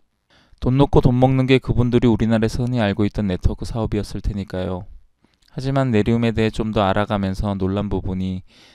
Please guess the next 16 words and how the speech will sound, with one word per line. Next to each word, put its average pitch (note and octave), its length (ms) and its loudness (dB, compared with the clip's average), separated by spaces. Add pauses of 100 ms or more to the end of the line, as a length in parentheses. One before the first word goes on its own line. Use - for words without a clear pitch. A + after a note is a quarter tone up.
(160)
네리움의 A2+ 360 2
시스템이었습니다. F#2+ 1080 -2 (440)
창업자 D3 360 -2
제프 C3 300 0
올슨이 B2 380 -2
이 A2 160 -6
시스템을 B2+ 420 -4
만드는 G#2 440 -4
데만 G#2 320 -4
몇 F#2+ 120 -4
년이 G#2 240 -4
걸렸다고 G#2 480 -4
말한 F#2+ 320 -6
걸 G2 220 -4
지금은 G#2 460 -6
이해합니다. G2 680 -8